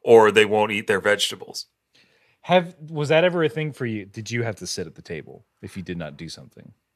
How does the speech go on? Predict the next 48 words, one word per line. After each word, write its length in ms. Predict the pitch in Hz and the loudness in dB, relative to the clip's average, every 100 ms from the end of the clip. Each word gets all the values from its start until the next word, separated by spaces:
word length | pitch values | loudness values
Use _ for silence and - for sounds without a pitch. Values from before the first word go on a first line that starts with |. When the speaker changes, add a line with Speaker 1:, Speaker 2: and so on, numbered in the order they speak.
| _ - | _ -2
Speaker 1:
Uh, 560 | 151 156 151 151 147 143 - _ _ _ _ _ _ _ _ _ _ _ | 2 4 2 2 0 -4 -14 _ _ _ _ _ _ _ _ _ _ _
I 80 | - | -6
should 240 | 123 135 113 | -2 -2 -2
just 160 | - | -2
ask 160 | 101 - | -4 -4
my 80 | 90 | 0
mom 220 | 98 107 | 2 2
who's 160 | 90 | -2
in 60 | 98 | -2
the 100 | 98 | 2
other 140 | 98 98 | 2 4
room, 240 | 120 98 | 2 2
but 300 | 147 143 120 | 6 6 6
Speaker 2:
Yeah. 140 | 135 - - | -4 -6 -10
You 100 | 165 | -2
gonna 140 | 180 180 | 0 2
bring 180 | 208 208 | 2 4
her 100 | 233 | 4
in? 220 | 277 320 _ _ - | 2 -2 _ _ -12
That's 180 | 120 135 | -10 -2
right. 300 | 151 120 - _ _ 131 | 0 0 -6 _ _ -14
Speaker 1:
<laughs> 40 | 123 - - 151 - 190 - 131 - - - - | -12 -12 -4 -4 2 2 2 -14 -18 -18 -12 4
No, 100 | 110 | 6
Speaker 2:
Rare 80 | 151 | 6
Speaker 1:
she 40 | 156 | 4
does, 120 | - 165 | 2 0
Speaker 2:
appearance. 440 | 165 117 113 - | -4 -6 -10 -8
Speaker 1:
she 120 | 131 | -2
does 160 | 127 113 | 0 6
not 240 | 117 113 | 6 6
wanna 140 | 104 98 | 2 0
be 140 | 104 | 0
on 140 | 98 98 | 0 2
camera 400 | 359 427 - 415 | 2 4 2 2
for 180 | 427 415 | 2 2
this. 160 | 415 - 392 | 2 0 -2
Speaker 2:
<laughs> 200 | - 415 | -2 -2
Speaker 1:
I 100 | - | 4
don't 140 | 131 123 | 4 4
even 140 | 117 | 0
think 140 | 113 98 | -2 -2
she 100 | 117 | -2
wants 160 | 101 | -4
to 60 | 98 | 0
be 80 | 107 | 0
on 100 | 98 | 0
the 120 | 101 | 0
podcast. 480 | 98 95 98 98 | 0 2 -2 -2